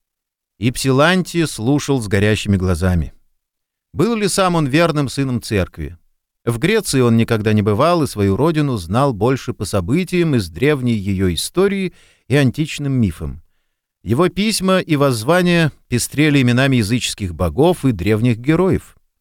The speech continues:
Девятнадцатый век начался с пробуждения национализма.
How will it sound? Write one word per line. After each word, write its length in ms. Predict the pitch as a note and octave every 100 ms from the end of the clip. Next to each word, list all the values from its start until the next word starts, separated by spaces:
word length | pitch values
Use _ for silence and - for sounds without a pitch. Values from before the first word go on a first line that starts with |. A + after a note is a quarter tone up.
| _ _ _ _ _
Девятнадцатый 640 | - G2+ A#2 B2 A#2 - A#2+
век 460 | B2 C3 - - _
начался 520 | G2+ - A2 - B2+
с 80 | A#2+
пробуждения 720 | - G#2+ A2 F2+ A#2 A#2 A2+
национализма. 880 | A2 A2+ B2+ A#2+ C3 C#3+ F2+ D#2